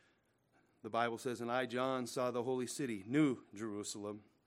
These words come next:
coming down from God out of heaven, prepared as a bride adorned for her husb-, for her husband.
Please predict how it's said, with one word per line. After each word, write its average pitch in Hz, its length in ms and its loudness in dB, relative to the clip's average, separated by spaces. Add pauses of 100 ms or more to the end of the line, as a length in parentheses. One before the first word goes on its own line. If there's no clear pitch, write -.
(360)
coming 143 260 4
down 143 260 6
from 127 220 0
God 131 260 6
out 131 140 4
of 127 60 2
heaven, 127 200 0
prepared 147 400 4
as 135 120 0
a 131 80 4
bride 135 340 4
adorned 131 440 2
for 123 180 -6
her 135 160 -2
husb-, 123 240 -8 (100)
for 117 220 -4
her 131 140 -4
husband. 113 440 -4